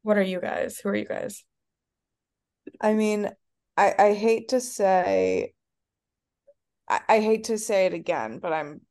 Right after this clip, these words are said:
Speaker 2: I'm absolutely Marnie, um, trying to map out whether she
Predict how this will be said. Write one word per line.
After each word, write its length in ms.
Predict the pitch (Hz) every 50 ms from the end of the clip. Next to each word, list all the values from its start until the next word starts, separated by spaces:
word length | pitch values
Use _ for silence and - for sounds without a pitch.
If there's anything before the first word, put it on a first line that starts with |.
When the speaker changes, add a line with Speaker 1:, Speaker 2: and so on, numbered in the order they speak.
| _
Speaker 2:
I'm 180 | - 175 170 127
absolutely 720 | 104 143 - 190 - - 175 147 139 117 - - 120 127 120
Marnie, 640 | 110 104 104 101 107 110 117 113 107 104 101 - - - -
um, 460 | 104 - 98 104 - - - 220 220 _ _ _ _ _ _ _ _ _ _ _
trying 340 | - - 214 180 165 175 190
to 120 | - 208 185
map 340 | 185 - - - - -
out 200 | - 92 - -
whether 280 | - - - - - -
she 560 | 190 - - - - - - - - - -